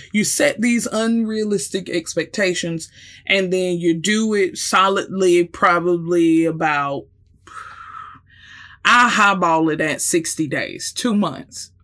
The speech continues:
By March, you're back to your old habits, you're back to your old self, and no real change has happened. So I, we had the conversation, my, my cousin and I, and it was because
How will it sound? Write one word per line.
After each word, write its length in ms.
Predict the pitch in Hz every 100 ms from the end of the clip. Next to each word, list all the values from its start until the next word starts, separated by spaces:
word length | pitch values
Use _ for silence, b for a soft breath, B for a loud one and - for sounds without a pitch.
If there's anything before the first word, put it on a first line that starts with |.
| -
By 220 | 160 208
March, 720 | 196 196 214 - - - - -
you're 160 | 254
back 240 | 277 254 -
to 100 | 240
your 140 | -
old 180 | 226 208
habits, 400 | 214 208 180 -
you're 80 | 185
back 220 | 180 -
to 80 | 196
your 120 | 175
old 200 | 175 170
self, 340 | 185 175 165 - B B B B
and 440 | - 226 220 214 202
no 340 | 202 202 220
real 320 | 196 190 196
change 460 | 190 - 185 175 175
has 140 | 160
happened. 520 | - 196 185 160 151
So 500 | 139 220 196 190 185 - b b b b b -
I, 560 | 220 226 226 226 -
we 180 | - 220
had 320 | 208 233 -
the 80 | -
conversation, 880 | 196 226 196 - 214 220 180 170 214 -
my, 280 | 190 175 -
my 140 | 175
cousin 420 | 170 214 190 190
and 160 | 175 170
I, 240 | 170 175 - b b b b b -
and 500 | 202 202 202 196 -
it 180 | 220 202
was 320 | 208 180 - -
because 1080 | 185 165 202 - 233 220 202 190 196 -